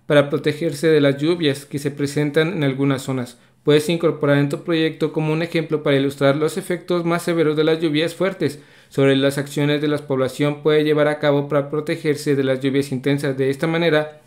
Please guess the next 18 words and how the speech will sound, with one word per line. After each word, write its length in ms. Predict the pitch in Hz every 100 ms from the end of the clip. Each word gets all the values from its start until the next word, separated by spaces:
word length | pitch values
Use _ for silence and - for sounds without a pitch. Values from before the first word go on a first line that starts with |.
| _ _
le 180 | 143 147
has 140 | 156
dado 280 | 170 175 170
forma 380 | 170 156 139 143
a 60 | 139
tu 160 | 151
proyecto 500 | 139 143 165 160 135 - - _
e 80 | 160
incorporaste 600 | 180 196 196 185 170 180
algunos 340 | 175 160 151
esquemas, 500 | 143 143 156 156 160
mapas 340 | 156 147 156 151
gráficos 560 | 151 151 165 165 160
e 40 | 165
imágenes 500 | 156 160 151 151 147
de 80 | 135
lo 180 | 131
que, 300 | 131 123 139